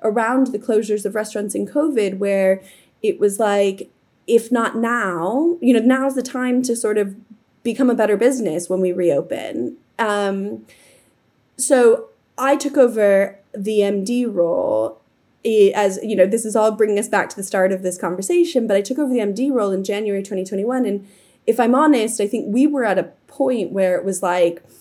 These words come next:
you know, questionable whether we would make payroll in March and, um, and kind of what the plan or strategy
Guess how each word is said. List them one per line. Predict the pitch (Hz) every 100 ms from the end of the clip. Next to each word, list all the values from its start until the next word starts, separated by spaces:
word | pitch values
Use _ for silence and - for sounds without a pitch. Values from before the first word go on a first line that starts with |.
| _ _ _ -
you | 202
know, | 208 143 170 190 - _ _ _ _ _ _ - _ _
questionable | - 269 254 - 254 240 208 196
whether | 190 190
we | 190 185
would | 190 180 180 196
make | 196 190 175 -
payroll | 180 185 170 170 165 156
in | 160 160 160 160 160 - -
March | 160 76 - - - -
and, | 196 190 180 175 180 175 180 - - -
um, | 196 180 180 175 180 202 - - - _ _ -
and | 208 190
kind | 160 185
of | 185
what | 185 - 180
the | 180 175 170 185 _ _ _ _
plan | - 165 160 175
or | 175
strategy | 185 170 175 165 160 175